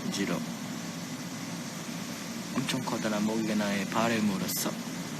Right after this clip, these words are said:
간지러웠어. 자, 이렇게 보니까 조금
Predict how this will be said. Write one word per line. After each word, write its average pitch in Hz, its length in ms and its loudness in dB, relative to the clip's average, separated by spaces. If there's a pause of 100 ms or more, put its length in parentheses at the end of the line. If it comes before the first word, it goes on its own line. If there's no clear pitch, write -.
(140)
간지러웠어. 101 760 2 (1600)
자, 110 60 4
이렇게 151 200 8
보니까 135 180 8
조금 139 300 6